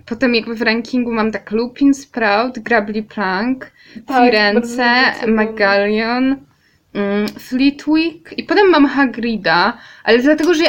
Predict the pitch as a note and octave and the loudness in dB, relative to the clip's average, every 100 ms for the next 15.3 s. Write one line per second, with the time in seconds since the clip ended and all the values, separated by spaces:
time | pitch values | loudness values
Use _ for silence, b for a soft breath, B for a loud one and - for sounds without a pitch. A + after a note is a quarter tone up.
0 | - B3 C4 B3+ A#3+ B3+ D#4+ F4 F4+ F4+ | 0 0 0 0 -2 0 2 4 2 -2
1 | - _ _ _ _ _ _ - E3+ F#3 | -14 _ _ _ _ _ _ 4 4 6
2 | E4 F#4 D4+ - A#3 B3+ - D4 F4+ F4+ | 4 6 4 0 -2 -2 -2 0 0 0
3 | - C4 C4+ B3 C#4 G#3+ - - C4 C4+ | -2 0 0 0 -2 -4 -12 -2 0 4
4 | D#4 C4 C#4 C#4 E4+ - C#4 E4+ - _ | 4 4 2 2 0 0 2 0 -2 _
5 | _ _ _ C4+ C4+ D4+ - D4+ B3 - | _ _ _ -4 0 -2 -2 -4 -4 -2
6 | C4 C#4 C#4 C#4 D#4 B3 B3 A#3+ C4 - | 0 2 2 2 2 2 0 0 0 -4
7 | - A3 G#3+ F#3 F#3+ F#3+ C4+ F4+ B B | 0 0 0 -2 2 4 2 0 B B
8 | B B F#4 F4+ D#4 D4 D4+ D4 C#4+ D#4+ | B B -4 2 6 6 6 2 0 0
9 | D#4+ - B3 D#4 D#4 F#4 F4+ D4 D4+ A4 | 0 -2 0 0 2 4 4 4 6 6
10 | F#4+ C4+ D4+ C#4 C4+ B3 A#3 A3 - C4 | 6 4 0 0 2 2 2 0 -6 -4
11 | B3 A3+ A#3+ A3+ A#3+ A3 A#3 G#3 A3 A3+ | -2 0 0 0 -4 -4 0 0 0 -2
12 | A3 G#3+ G#3+ G#3+ G#3+ - - - - A3 | 0 0 -2 -4 -6 -4 -4 -4 -2 -2
13 | A3+ G#3 G#3+ - C#4 B3 B3+ G#3+ G3+ F#3+ | 0 -2 -4 -4 -4 -4 -4 -4 0 2
14 | B3 C4 D#4 B4+ A#3 A3 - G3+ - - | 0 -2 0 0 0 -2 -2 -6 -8 -6
15 | E3 F3 G#3+ | -4 -4 -6